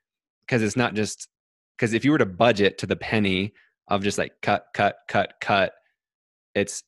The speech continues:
the energy that's going to feel from coming from that launch or from that product is going to feel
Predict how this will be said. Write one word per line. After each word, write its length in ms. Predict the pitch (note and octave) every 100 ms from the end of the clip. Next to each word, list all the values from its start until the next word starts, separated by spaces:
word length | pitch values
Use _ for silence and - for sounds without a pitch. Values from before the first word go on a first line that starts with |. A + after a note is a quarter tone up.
| -
the 220 | G2 -
energy 320 | A2+ A2+ G2+
that's 280 | F#2+ F#2+ -
going 200 | G#2+ F#2+
to 100 | F2+
feel 320 | E2+ A2 G#2+
from 260 | F#2 - F#2+
coming 380 | - - G#2 G2
from 240 | - F#2+
that 180 | F#2 F2+
launch 300 | F#2+ G2 F#2
or 60 | F2+
from 240 | F#2 F#2
that 180 | F2+ E2+
product 600 | - G2 F#2 F2+ - - _ _ _ _
is 200 | G#2 G#2
going 200 | F#2 G2
to 100 | F#2
feel 560 | - - G2 F2+ F2+ F#2+